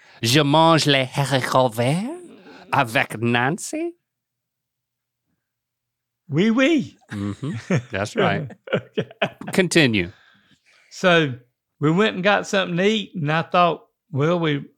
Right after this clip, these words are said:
Speaker 2: it said you could park here for at least for two hours."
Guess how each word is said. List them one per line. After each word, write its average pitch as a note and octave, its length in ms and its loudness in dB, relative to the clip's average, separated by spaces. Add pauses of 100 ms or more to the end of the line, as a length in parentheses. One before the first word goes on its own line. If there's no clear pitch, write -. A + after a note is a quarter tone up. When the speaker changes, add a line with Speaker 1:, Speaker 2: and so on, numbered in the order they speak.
(120)
Speaker 2:
it E3 80 -10
said G3 260 -2
you D3+ 160 -4
could C3+ 220 -10
park F#3 360 2
here F#3 220 -2
for - 160 -10
at A3+ 120 -8
least F#3 400 -4
for D#3 140 -8
two G3 340 0
hours." C3+ 600 0